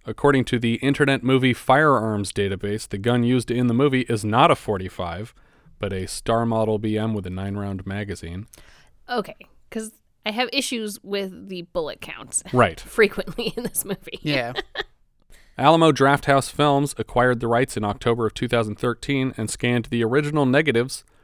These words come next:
Speaker 1: for the Blu-ray scan that we saw. Rock band L seven's song, Miss forty-five, was inspired by this film. 'Cause it's called the same thing. Of course it was.
Speaker 3: At least it wasn't the other way around. We have bad luck
Speaker 1: Yeah.
Speaker 3: with s-,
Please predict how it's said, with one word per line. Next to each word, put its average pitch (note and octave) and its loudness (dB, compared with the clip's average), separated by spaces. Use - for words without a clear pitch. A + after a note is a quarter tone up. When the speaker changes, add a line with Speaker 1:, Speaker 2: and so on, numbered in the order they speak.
Speaker 1:
for A2 -4
the G#2 -4
Blu-ray A2+ 2
scan A2 -2
that F#2+ -8
we G#2+ -4
saw. F2 -8
Rock C#3+ 8
band C3 4
L C3+ 6
seven's C3+ 2
song, B2 0
Miss B2 0
forty-five, A#2 0
was A#2+ -4
inspired C3 -2
by D#3 -6
this E3+ -8
film. F#3 -8
'Cause D#3 -10
it's D3 -10
called D3 -6
the C3+ -4
same F2+ -6
thing. F2 -6
Of - -20
course - -8
it G#2 -6
was. F#2 -8
Speaker 3:
At E3 -4
least D3+ 0
it E3 0
wasn't C#3+ -2
the C#3+ 0
other C3+ -2
way C3 -2
around. B2+ -2
We B2+ -8
have B2 -8
bad B2+ -4
luck A#2+ -8
Speaker 1:
Yeah. A2+ 4
Speaker 3:
with C3 -8
s-, - -20